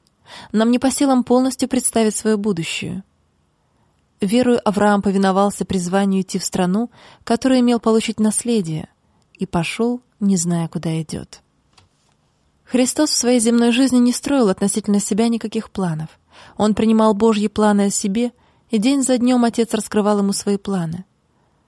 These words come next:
Так и нам следует положиться на Бога, чтобы наша жизнь была смиренным исполнением Его воли. Если мы вверяем наши пути Ему,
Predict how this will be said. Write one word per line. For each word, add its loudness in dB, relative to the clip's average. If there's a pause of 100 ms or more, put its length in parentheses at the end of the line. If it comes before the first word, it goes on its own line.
(240)
Так -2
и 2
нам 2
следует 0
положиться 2
на 4
Бога, 0 (320)
чтобы -2
наша 2
жизнь 2
была 2
смиренным 0
исполнением 0
Его 0
воли. -8 (760)
Если -2
мы 4
вверяем 2
наши -2
пути -6
Ему, -2